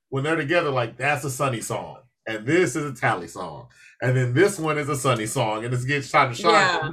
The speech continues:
Speaker 1: now you, like, are really stepping out on your own, and it's like, okay, uh,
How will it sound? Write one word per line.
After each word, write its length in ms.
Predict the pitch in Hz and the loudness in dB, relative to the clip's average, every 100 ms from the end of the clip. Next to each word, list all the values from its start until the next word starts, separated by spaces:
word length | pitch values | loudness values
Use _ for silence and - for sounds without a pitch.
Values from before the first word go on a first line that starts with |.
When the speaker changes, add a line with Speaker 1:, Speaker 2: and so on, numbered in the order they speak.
| 190 | 2
Speaker 1:
now 400 | 196 180 147 - - _ 143 | 6 4 2 -4 -20 _ -8
you, 360 | 196 196 170 - | -4 -4 -4 2
like, 340 | 156 147 127 | 4 4 2
are 300 | 113 143 139 | -2 2 4
really 380 | 123 151 151 139 | 2 0 -2 -4
stepping 520 | 123 - 143 135 110 | -6 -6 0 0 2
out 160 | 127 123 | 2 2
on 160 | 117 113 | 0 -2
your 140 | 117 | 0
own, 360 | 151 160 139 113 | 2 2 2 0
and 80 | 104 | -4
it's 120 | 101 | -4
like, 300 | 107 110 113 | -2 -2 -2
okay, 600 | 120 117 113 101 95 95 - - - - | -2 -2 -2 -2 -4 -8 -14 -20 -16 2
uh, 380 | 147 139 135 | 6 8 6